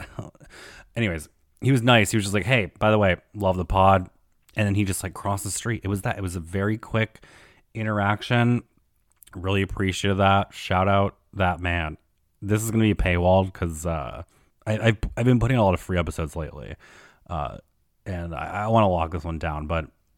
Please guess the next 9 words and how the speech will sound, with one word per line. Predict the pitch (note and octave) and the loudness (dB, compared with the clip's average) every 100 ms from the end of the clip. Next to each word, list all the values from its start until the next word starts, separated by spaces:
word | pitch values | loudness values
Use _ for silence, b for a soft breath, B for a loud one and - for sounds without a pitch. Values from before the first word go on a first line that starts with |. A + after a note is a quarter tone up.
| _ _ _ - | _ _ _ -8
shout | - A#2+ | 2 2
out | A2 | 4
to | G#2+ | 2
that | G2 F2+ | 2 2
man. | F#2+ E2+ - b b b b _ | 0 -2 -4 b b b b _
And | A2 A2 | -4 0
then | G#2+ G#2+ G#2 - _ _ _ _ _ _ F2+ | 2 2 0 -4 _ _ _ _ _ _ -14
a | - A2 | -6 0
night | A2+ A#2 B2+ B2+ | 2 4 4 2